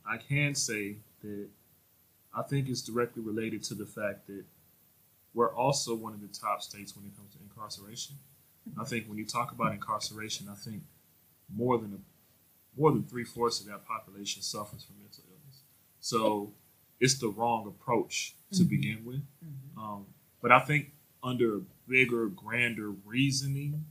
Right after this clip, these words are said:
Speaker 1: um, kind of logic, I think that two words can sum up why it's become such a problem in this state.
Speaker 2: Mm-hmm.
Speaker 1: And those words are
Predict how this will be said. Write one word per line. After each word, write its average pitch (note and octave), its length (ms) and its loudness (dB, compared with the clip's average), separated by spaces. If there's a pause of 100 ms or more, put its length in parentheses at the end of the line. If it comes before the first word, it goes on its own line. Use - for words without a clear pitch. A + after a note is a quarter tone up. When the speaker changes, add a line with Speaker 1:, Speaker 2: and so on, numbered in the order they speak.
(560)
Speaker 1:
um, A#2+ 300 -2 (600)
kind C#3+ 200 8
of G#2+ 120 -2
logic, C#3 480 4
I A#2+ 80 -4
think D3 420 -2
that A2+ 220 -2 (440)
two D3+ 260 4
words A#2+ 420 6
can G#2+ 200 -12
sum A2 360 -4
up G2 140 -14 (400)
why A2 160 6
it's G#2+ 100 0
become A2 340 -10
such - 220 -10
a - 40 -12
problem F#2+ 480 -8
in F#2+ 200 -8
this A2 160 -2
state. F#2 300 -10 (260)
Speaker 2:
Mm-hmm. - 480 -20
Speaker 1:
And F#2+ 440 -12 (200)
those G#2+ 220 -6
words G2+ 420 -4
are F2+ 140 -18